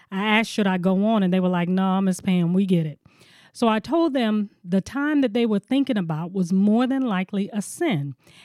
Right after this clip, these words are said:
and they knew at the time that they were doing it, it was wrong. But when they committed that sin against that family member or mentor, those persons never stopped loving them when they found out what they had done. They may have chastised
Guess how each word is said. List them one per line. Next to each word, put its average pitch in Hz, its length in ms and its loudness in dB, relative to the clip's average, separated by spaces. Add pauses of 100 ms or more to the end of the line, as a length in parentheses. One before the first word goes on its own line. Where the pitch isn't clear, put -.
(100)
and 208 200 4
they 247 120 4
knew 277 360 4
at 214 140 -6
the 220 80 -4
time 220 360 -4
that 202 120 -4
they 202 120 0
were 185 140 2
doing 233 400 2
it, 185 200 0
it 202 140 0
was 185 220 0
wrong. 151 460 -2 (460)
But 208 140 4
when 220 160 4
they 214 140 4
committed 254 520 0
that 208 200 -2
sin 208 280 -2
against 196 360 -2
that 190 220 -6
family 196 360 0
member 190 260 0
or 180 200 -4
mentor, 180 640 0
those 247 340 -2
persons 247 500 -2
never 220 260 0
stopped 196 340 -4
loving 196 440 2
them 139 300 -8 (400)
when 190 160 4
they 196 120 4
found 196 380 0
out 190 240 -4
what 185 200 0
they 180 120 2
had 170 240 0
done. 151 440 -2 (440)
They 190 160 4
may 208 180 4
have 180 160 0
chastised 214 800 -2